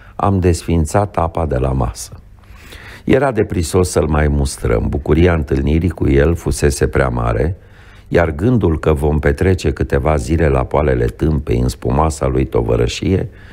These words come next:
ne îmbăta ca și vinul de târnave cu care ne întâmpinase. Cu greu ne-am despărțit după o săptămână, pornind încărcați de amintiri și daruri către capitală. Începuse toamna.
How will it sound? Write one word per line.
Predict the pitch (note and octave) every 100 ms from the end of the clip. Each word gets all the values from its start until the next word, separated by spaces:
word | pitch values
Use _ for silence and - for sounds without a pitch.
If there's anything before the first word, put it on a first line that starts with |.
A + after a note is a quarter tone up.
| - - -
ne | A2
îmbăta | A2 F2+ D#2+ - G2
ca | G2 D#2+
și | -
vinul | C#2 C#2+ E2+ C#2+
de | B1+ C2+
târnave | - A#1 A#1 C2 E2 E2
cu | - B1+
care | C2+ C2+
ne | B1
întâmpinase. | B1 - - - - G1+ - - - - - - - - - - - - - -
Cu | B2+
greu | G#2 D3+ F3
ne-am | C#3+ A#2+
despărțit | G#2+ G2+ - E2 - A2+ A#2+
după | G#2 D#2+
o | D#2+
săptămână, | - D#2+ - D2 C#2+ C#2+ F#2+
pornind | - D#2 D2 F#2 F2+
încărcați | D#2+ D2 D2 D2 E2 C#2+
de | D2
amintiri | C#2 C2+ B1+ F#2+ F2+
și | -
daruri | A#1+ C#2+ C#2 D#2+ -
către | D2 - C#2+
capitală. | - C#2 - - G1+ - - - - - -
Începuse | D#2+ E2 E2+ - E2+ E2
toamna. | D2 D2+ A1+ G1+ G#1